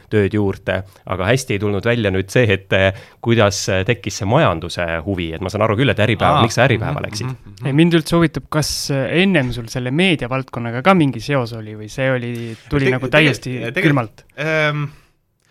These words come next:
Speaker 2: tähendab, see üks mõte mul oli, et kui ma läksin, äh, ütleme, Tartu Ülikooli, et mis ma see-, noh,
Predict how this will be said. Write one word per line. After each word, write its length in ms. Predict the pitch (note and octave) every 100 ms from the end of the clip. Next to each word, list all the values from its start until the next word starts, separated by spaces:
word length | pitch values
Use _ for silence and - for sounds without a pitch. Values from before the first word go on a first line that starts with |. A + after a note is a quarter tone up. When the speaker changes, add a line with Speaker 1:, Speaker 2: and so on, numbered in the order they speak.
| _ _
Speaker 2:
tähendab, 220 | - F3
see 160 | D3 C#3 - B2+
üks 240 | G3+ - - B2+
mõte 320 | E3+ A#3 C3
mul 220 | G#2+ A#2+
oli, 160 | D#3 A#2
et 100 | G2
kui 140 | G#2+
ma 80 | G#2
läksin, 440 | G#2+ D3 - A2 F#2+
äh, 240 | F#2 F#2+ G2+
ütleme, 520 | G2 G2 G2 G2+ G#2 A#2+
Tartu 240 | - C3+
Ülikooli, 480 | C#3+ F#2+ F#2 F#2+ F#2+
et 160 | -
mis 160 | - B2+
ma 80 | G#2+
see-, 160 | G2+ -
noh, 140 | A2+